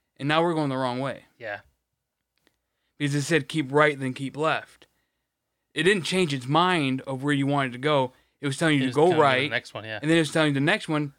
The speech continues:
Speaker 1: "Go left."
Speaker 2: Yeah.
Speaker 1: Not, "Go right, oh, go left." It didn't, it didn't con-, get confused.
Speaker 2: No.
Speaker 1: It's a G P S system.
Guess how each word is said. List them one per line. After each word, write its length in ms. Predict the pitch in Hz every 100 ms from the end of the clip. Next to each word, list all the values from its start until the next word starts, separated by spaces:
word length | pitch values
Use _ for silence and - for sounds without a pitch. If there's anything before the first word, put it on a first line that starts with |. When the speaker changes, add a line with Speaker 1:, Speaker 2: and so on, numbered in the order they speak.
| -
Speaker 1:
"Go 160 | 139
left." 460 | 139 156 - - -
Speaker 2:
Yeah. 160 | 110 - _ -
Speaker 1:
Not, 300 | 165 185 135 _
"Go 180 | - 220
right, 280 | 214 220 156 -
oh, 140 | 190 143 170 185
go 220 | 156 190 175
left." 300 | 214 170 139
It 100 | 180
didn't, 340 | 254 156 135
it 120 | 160
didn't 180 | 208 240
con-, 240 | 147 135 131
get 160 | 131
confused. 640 | 127 113 120 117 147 - _
Speaker 2:
No. 160 | 135 123
Speaker 1:
It's 140 | 165
a 40 | 156
G 200 | 156 185
P 160 | 175
S 160 | 214 220
system. 420 | 147 123 - 101